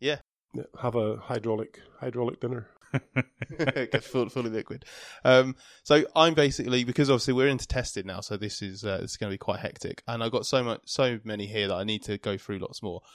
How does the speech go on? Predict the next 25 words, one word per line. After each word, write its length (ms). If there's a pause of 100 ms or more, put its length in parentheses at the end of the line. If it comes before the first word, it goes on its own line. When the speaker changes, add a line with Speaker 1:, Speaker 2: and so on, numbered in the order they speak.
(180)
Speaker 1:
So 300 (120)
I'm 200
perfectly 460
happy 500 (320)
for 80
people 320
to 120
just 320 (160)
throw 360
us 160
on 120
Twitter 540
more, 540 (380)
uh, 300
examples 460
of 100
these, 300 (120)
and 280
also 680 (520)
the 160
old, 480 (100)
the 140
ver-, 280
the 120
original 760